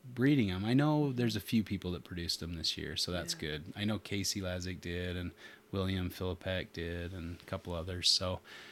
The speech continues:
Speaker 1: um, there's some other people out there producing, which is good because I want them to be established in the hobby. We, we've produced hundreds <laughs> of 'em here. They've done really well for us. And, uh, that,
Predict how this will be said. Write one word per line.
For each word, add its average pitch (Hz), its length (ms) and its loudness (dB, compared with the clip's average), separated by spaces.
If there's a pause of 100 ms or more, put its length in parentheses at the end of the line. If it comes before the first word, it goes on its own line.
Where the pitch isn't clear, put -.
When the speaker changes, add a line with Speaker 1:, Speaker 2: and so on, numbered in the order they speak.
(220)
Speaker 1:
um, 87 440 2 (240)
there's 117 180 4
some 117 160 6
other 113 140 6
people 101 280 2
out 98 80 4
there 92 120 -2
producing, 87 440 0
which 87 160 0
is 85 140 0
good 80 260 -2
because 85 260 -4
I 90 60 0
want 92 220 0
them 87 180 -2
to 85 80 -2
be 82 140 -2
established 85 560 0
in 90 80 -2
the 82 80 -4
hobby. 82 500 -6
We, 95 300 0
we've 92 320 -2
produced 85 400 -2 (260)
hundreds 101 360 -2
<laughs> - 20 2
of - 180 -4
'em 147 160 4
here. 101 280 4
They've 95 260 0
done 95 260 2
really 101 240 2
well 92 420 2 (360)
for 92 180 4
us. 92 300 4 (400)
And, 90 440 4
uh, 90 280 2
that, 127 240 2